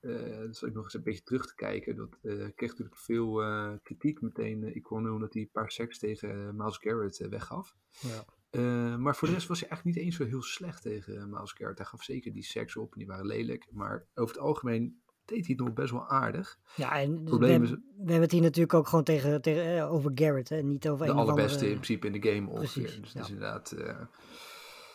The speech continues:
Speaker 1: maar goed, ook, ja, ook, ook Thibodeau, dat, eh, stel dat hij gaat spelen, dan, eh, dan, nee, hij is, eh, drie, vier weken eruit. Dus misschien
Speaker 2: Oh,
Speaker 1: speelt
Speaker 2: dan
Speaker 1: hij
Speaker 2: speelt hij
Speaker 1: niet.
Speaker 2: niet.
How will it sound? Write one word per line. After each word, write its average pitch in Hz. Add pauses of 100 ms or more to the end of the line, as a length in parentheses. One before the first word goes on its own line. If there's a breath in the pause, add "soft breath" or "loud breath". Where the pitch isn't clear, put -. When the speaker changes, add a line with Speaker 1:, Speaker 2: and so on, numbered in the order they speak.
(220 loud breath)
Speaker 1:
maar 131
goed, 170
ook, 131
ja, 120
ook, 107
ook 110
Thibodeau, 107
dat, 110
eh, -
stel -
dat 113
hij 127
gaat -
spelen, 117
dan, 104
eh, 107
dan, 110
nee, 135
hij 139
is, -
eh, 135
drie, 127
vier 127
weken 120
eruit. 120
Dus 117
misschien 123
Speaker 2:
Oh, 147
Speaker 1:
speelt 156
Speaker 2:
dan 143
Speaker 1:
hij -
Speaker 2:
speelt 123
hij 123
Speaker 1:
niet. 117
Speaker 2:
niet. -